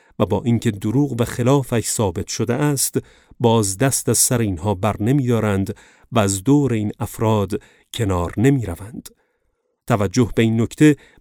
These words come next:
بسیار حیاتی است که مراتب حقایق اشیا در سلسلهٔ علل وجودی آنها متفاوت است. حقیقت وجود در مقام ظهور و بروز به واسطهٔ اسم مرید در سلسلهٔ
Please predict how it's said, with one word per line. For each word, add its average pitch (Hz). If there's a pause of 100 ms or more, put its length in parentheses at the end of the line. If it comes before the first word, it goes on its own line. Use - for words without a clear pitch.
بسیار 151
حیاتی 120
است -
که 123
مراتب 110
حقایق 107
اشیا 139 (360)
در 101
سلسلهٔ 127 (120)
علل 135
وجودی 104
آنها 92 (300)
متفاوت 110
است. - (460)
حقیقت 95 (120)
وجود 120 (320)
در 110
مقام 117
ظهور 123
و 117
بروز 120 (300)
به 110
واسطهٔ 107
اسم 147
مرید 113 (340)
در 104
سلسلهٔ 127